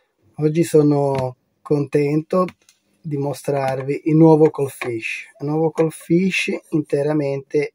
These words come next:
in carbonio. Ecco. Non è un effetto carbonio, ma è vero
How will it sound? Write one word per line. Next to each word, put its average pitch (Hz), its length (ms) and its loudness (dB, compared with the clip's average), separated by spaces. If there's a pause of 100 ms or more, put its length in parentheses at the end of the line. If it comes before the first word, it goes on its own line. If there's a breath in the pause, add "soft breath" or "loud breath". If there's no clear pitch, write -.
(140)
in 165 200 0
carbonio. 127 720 -4 (1200 soft breath)
Ecco. - 420 -16 (2500)
Non 147 260 2
è 156 80 6
un 135 200 -2
effetto 127 520 -4
carbonio, 120 580 -8
ma 131 220 -4
è 127 100 -4
vero 127 360 -6